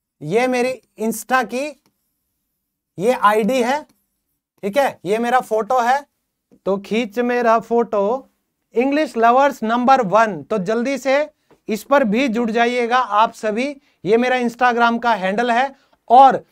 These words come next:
आज जो मैंने क्लास की है उसकी पीडीएफ़ चाहिए सबको? तो देखो दोस्तों, आप सीधा क्या करो, आप Telegram पर जाओ,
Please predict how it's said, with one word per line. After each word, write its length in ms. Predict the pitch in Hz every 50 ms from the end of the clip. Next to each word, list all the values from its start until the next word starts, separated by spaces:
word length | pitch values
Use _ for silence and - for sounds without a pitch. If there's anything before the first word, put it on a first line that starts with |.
| _ _ _ _ _ _ -
आज 260 | 202 220 262 294 247
जो 160 | 220 277 311
मैंने 220 | 302 294 294 302 294
क्लास 380 | 294 269 277 277 285 269 - -
की 240 | - 254 277 285 254
है 140 | 247 240
उसकी 260 | 233 233 233 - 277 277
पीडीएफ़ 360 | - 277 269 254 285 294 277
चाहिए 260 | 277 - 269 269 294 302
सबको? 380 | 294 311 247 233 - 277 233 156 120 _ _ _ _ _ _ _ _ _ _ _ _ _ _ _ _ _ _ -
तो 80 | 262 262
देखो 260 | 226 262 269 277 294
दोस्तों, 360 | 285 262 233 226 - 214 165 - _ _ _ _ _ _ _ _ _ _
आप 320 | - 220 247 285 302 294 -
सीधा 360 | - - - 233 254 240 294 285
क्या 220 | - 277 269 277 262
करो, 180 | 262 262 269
आप 320 | 294 285 247 247 269 262 -
Telegram 580 | - - 254 254 262 269 262 269 247 269 269 220
पर 120 | 254 220
जाओ, 240 | 180 185 156 127